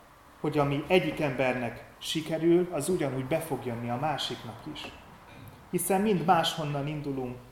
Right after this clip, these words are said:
másfajta háttérrel, az egymás íjétól gyakran nagyon különböző tehetségekből álló csomaggal, megáldva. Ha azt szeretnénk, hogy ennek a mondásnak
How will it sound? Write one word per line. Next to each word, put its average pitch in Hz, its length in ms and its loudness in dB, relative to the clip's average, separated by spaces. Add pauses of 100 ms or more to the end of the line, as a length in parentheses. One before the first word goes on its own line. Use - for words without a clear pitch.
(240)
másfajta 175 520 2 (120)
háttérrel, 135 880 2 (560)
az - 160 -2
egymás 190 400 6
íjétól 180 440 2
gyakran 160 540 2 (100)
nagyon 180 440 4
különböző 127 720 -2
tehetségekből 120 880 -4
álló 110 360 -4 (160)
csomaggal, 139 840 -8 (340)
megáldva. 120 720 -10 (2000)
Ha 131 260 2
azt 135 200 4
szeretnénk, 143 600 -2
hogy 135 160 -2
ennek 123 300 -4
a - 40 -2
mondásnak 131 840 0